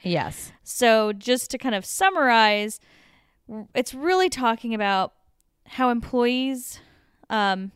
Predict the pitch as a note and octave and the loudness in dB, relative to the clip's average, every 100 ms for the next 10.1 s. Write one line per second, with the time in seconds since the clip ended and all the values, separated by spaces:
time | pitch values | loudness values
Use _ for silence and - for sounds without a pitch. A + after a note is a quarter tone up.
0 | _ C4 B3+ G3 F#3 F#3 G#3 G3+ G3 F#3+ | _ -4 -2 0 -2 -4 -8 -10 -10 -10
1 | F#3 F3+ - G#3 F#3+ F#3+ F#3 F3+ - F3 | -12 -12 -12 -10 -10 -10 -12 -12 -8 -8
2 | G3 C#4 B3+ F#3+ E3 D#3+ F#3+ G3+ F3 E3+ | -6 -6 -6 -6 -8 -10 -8 -6 -6 -6
3 | _ _ _ - _ - G3+ G3 G3 G#3 | _ _ _ -20 _ -6 -4 -4 -6 -2
4 | G3+ G3 F3+ - E3+ - - F3+ E3 F#3+ | -2 -4 -8 -10 -10 -10 -10 -8 -8 -10
5 | - E3+ - - - G2+ - G#3+ G3 F3 | -8 -8 -8 -14 -12 -10 -4 -2 -2 -4
6 | F#3 E3 - - F#3 - - G#3 F#3 G3 | -6 -6 -14 -12 -14 -8 -2 0 2 0
7 | F#3 A#3 - - A#3 G#3+ G3+ G3 G3 - | 0 -4 -8 -6 0 2 2 0 -2 -6
8 | _ _ _ _ - B3+ C#4 C#4 A#3 A3+ | _ _ _ _ -4 0 0 0 -2 0
9 | G#3+ G3 - F3+ - C#4 D4 E4+ - - | -4 -4 -4 -6 -6 -2 -2 -2 -8 -12